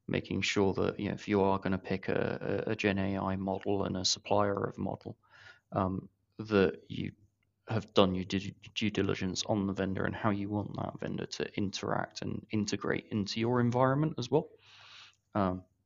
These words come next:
a-, as boring as it sounds, it feels like some of the challenges are just a much faster, more evolving problem, um, that rely on the same foundational,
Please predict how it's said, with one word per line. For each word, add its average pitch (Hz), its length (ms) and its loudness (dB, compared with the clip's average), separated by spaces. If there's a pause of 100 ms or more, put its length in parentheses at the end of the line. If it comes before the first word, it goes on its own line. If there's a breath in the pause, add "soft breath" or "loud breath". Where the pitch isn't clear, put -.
(720 soft breath)
a-, - 120 2
as 107 120 2
boring 113 320 8
as 101 60 2
it 104 100 -2
sounds, 107 240 2
it - 160 -4
feels 104 260 2
like - 220 2
some 113 260 2
of 104 60 2
the 107 60 2
challenges 104 580 4
are 98 100 4
just - 360 -2
a 98 120 2
much 104 360 -2
faster, 98 800 2 (520)
more 110 340 6
evolving 104 800 4 (120)
problem, 104 500 -2 (800 soft breath)
um, 98 300 2
that - 120 2
rely 101 300 6
on 95 140 0
the 98 60 -2
same 98 380 4
foundational, 95 840 0